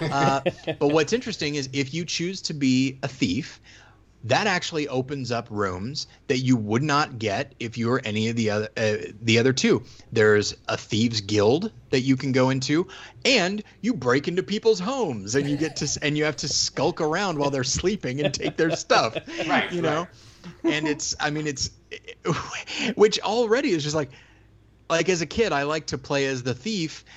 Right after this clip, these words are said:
Speaker 1: but then I was like, "This feels wrong. Why am I doing this?"
Speaker 3: <laughs>
Speaker 1: You know? It's like, I'm glad that I'm gonna reunite this guy with his,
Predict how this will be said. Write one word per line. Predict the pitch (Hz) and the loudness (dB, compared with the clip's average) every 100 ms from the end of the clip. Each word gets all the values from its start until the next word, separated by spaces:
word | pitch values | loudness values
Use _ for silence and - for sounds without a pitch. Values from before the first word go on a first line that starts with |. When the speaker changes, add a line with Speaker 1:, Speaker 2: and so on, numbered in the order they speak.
| - - | -8 -2
Speaker 1:
but | 156 | 0
then | 170 | 2
I | 170 | 0
was | 151 | 0
like, | 151 - _ - | 0 -2 _ -14
"This | 349 | -6
feels | - 120 98 | -2 -2 -4
wrong. | 120 254 120 87 - | -6 -4 -6 -8 0
Why | 160 | 2
am | 262 294 | 4 4
I | |
doing | 262 285 370 - | 4 4 2 0
this?" | 98 185 - 175 | 0 -2 -2 -6
Speaker 3:
<laughs> | 240 269 151 156 | -4 -2 -2 0
Speaker 1:
You | 160 | 0
know? | 151 135 175 - - - - _ _ _ _ _ _ _ _ | 2 0 -2 -8 -20 -20 -20 _ _ _ _ _ _ _ _
It's | 147 143 | -14 -4
like, | 151 147 | 0 2
I'm | 151 147 | 2 0
glad | 160 202 | 0 0
that | 175 | -2
I'm | 151 135 | -4 -2
gonna | 156 139 | -4 -2
reunite | 135 170 151 151 143 | 0 0 0 -2 -2
this | 135 | -2
guy | 151 147 | 0 2
with | 147 | 2
his, | 135 117 | 0 -2